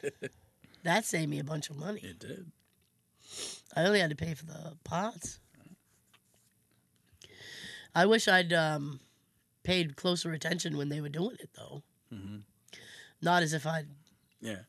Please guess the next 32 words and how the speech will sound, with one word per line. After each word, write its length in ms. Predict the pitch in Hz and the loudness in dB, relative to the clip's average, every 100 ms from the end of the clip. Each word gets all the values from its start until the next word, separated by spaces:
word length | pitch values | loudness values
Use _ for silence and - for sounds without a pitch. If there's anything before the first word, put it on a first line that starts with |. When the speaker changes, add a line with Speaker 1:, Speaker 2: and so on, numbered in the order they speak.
| 147 | -6
Speaker 2:
be 140 | 156 | -2
inclined 400 | 147 135 151 143 139 | -2 -2 -2 0 -2
to 40 | |
do 120 | 139 | -2
it 180 | 143 127 | -2 -2
myself. 520 | 139 143 156 147 147 - - _ _ _ _ _ _ _ _ _ - | -8 -6 -4 -4 -8 -12 -20 _ _ _ _ _ _ _ _ _ -12
Speaker 1:
Get 100 | 294 | -8
on 140 | 349 | -8
your 80 | 320 | -6
knees 280 | 302 349 330 | -6 -6 -4
and 80 | 269 | -2
do 100 | 311 | -2
these 180 | 302 277 | -2 -4
brakes. 480 | 320 311 233 - - _ _ _ _ _ _ | -2 -2 -4 -10 -20 _ _ _ _ _ _
My 180 | 143 208 | -8 -2
knees 300 | 262 294 285 | 0 2 4
ain't 180 | 262 277 | 4 2
gonna 160 | 269 262 | 2 0
like 180 | 254 233 | -2 -2
that. 320 | 247 - - - | -2 -4 -8 -12
<laughs> 120 | 127 | 0
Speaker 2:
I 160 | 185 202 | 4 6
don't, 300 | 247 196 - | 6 4 4
um, 440 | 180 156 135 131 127 - - _ _ _ _ _ _ _ _ _ _ _ _ _ _ _ - - | 4 2 -2 -10 -16 -20 -20 _ _ _ _ _ _ _ _ _ _ _ _ _ _ _ -16 -4
I 140 | - 170 | 2 2
don't 160 | 202 | 2
like 220 | 156 147 - | 0 -2 -2
messing 280 | 151 - | -6 -4
around 340 | 156 147 156 196 | -6 -6 -6 -8
with 100 | 160 | -10
that 220 | - - | -18 -14
stuff. 420 | - - 131 - | -14 -14 -18 -18